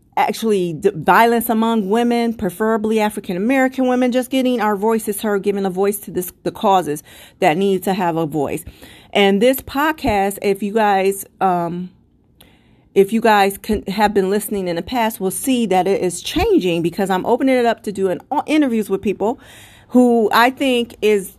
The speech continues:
they're groundbreakers when it comes to giving voices to causes, whatever it may be. I also wanted to, um, let you guys know that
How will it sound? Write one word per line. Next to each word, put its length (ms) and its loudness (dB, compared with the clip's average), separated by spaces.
they're 380 2
groundbreakers 840 0
when 140 -2
it 100 -4
comes 400 -4
to 440 2
giving 360 4
voices 460 2
to 100 -4
causes, 840 -2
whatever 340 4
it 120 0
may 180 0
be. 340 -6
I 140 4
also 440 2
wanted 440 0
to, 360 0
um, 600 -2
let 300 0
you 80 0
guys 440 2
know 480 2
that 640 0